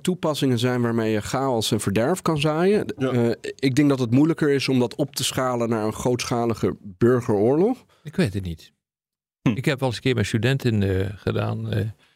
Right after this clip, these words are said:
Speaker 3: de test gedaan van: "Jongens, oké, we zijn met, eh, deze groep, dertig studenten.
Speaker 1: Hmm.
Speaker 3: Laten we gewoon eens bedenken hoe wij met z'n dertigen dit hele land kunnen ontregelen. En totale chaos te kunnen, eh,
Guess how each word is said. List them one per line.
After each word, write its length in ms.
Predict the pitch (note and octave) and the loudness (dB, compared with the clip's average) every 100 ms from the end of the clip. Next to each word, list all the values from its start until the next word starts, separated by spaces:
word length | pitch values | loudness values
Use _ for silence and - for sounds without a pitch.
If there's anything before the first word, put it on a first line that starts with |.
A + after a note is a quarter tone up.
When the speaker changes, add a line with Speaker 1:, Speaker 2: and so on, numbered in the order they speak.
| _ _ _ | _ _ _
Speaker 3:
de 100 | - | -8
test 240 | - C#3 - | -2 -2 -2
gedaan 320 | A#2 A2 G#2+ | 0 0 2
van: 200 | A2+ A2 | 0 2
"Jongens, 360 | B2 B2+ A2+ | 2 2 0
oké, 300 | - A#2 A2+ | -2 0 0
we 100 | G#2+ | 0
zijn 220 | G#2 B2 A#2 | 2 2 2
met, 280 | G#2+ - | 0 -2
eh, 200 | A2 G#2+ | 0 0
deze 280 | G#2 B2 G#2+ | 2 0 0
groep, 260 | A2+ G3 G3 | 0 -2 0
dertig 260 | B2+ A#2 | -2 -2
studenten. 500 | G#2+ B2 C3+ F3 - F#3+ | -4 -2 0 0 -2 -2
Speaker 1:
Hmm. 280 | G2+ D#2 C2 _ _ _ _ - | 0 0 -4 _ _ _ _ -2
Speaker 3:
Laten 180 | - | 0
we 60 | C3+ | 2
gewoon 180 | C3+ C#3+ | 2 2
eens 120 | A2+ | 0
bedenken 520 | - B2 F#3 F#3+ F3 - | 0 0 0 0 -2 0
hoe 180 | B2 | -2
wij 120 | C3 B2 | 0 0
met 140 | A2+ | -2
z'n 120 | - | -4
dertigen 640 | A#2 F3 E3 C3+ D#3 D3 - - | -2 -2 -2 -6 -4 -4 -8 -6
dit 120 | A2 | -2
hele 280 | A2 F3 F3+ | 2 2 2
land 220 | C3+ C#3 | 0 -2
kunnen 220 | - B2 | -2 -4
ontregelen. 580 | A#2+ A#2 A2 F2+ - - _ _ _ | -4 -2 -2 -2 -6 -16 _ _ _
En 160 | - A#2+ | -4 0
totale 460 | - A#2 E3+ E3+ E3 | 0 0 0 0 0
chaos 400 | - B2+ G2+ - | -2 -2 -4 -4
te 180 | G#2 G2+ | -2 0
kunnen, 420 | G#2+ G2+ G2+ G2+ | 0 0 0 0
eh, 400 | G#2 G2+ G2+ G2 | 0 0 -2 -2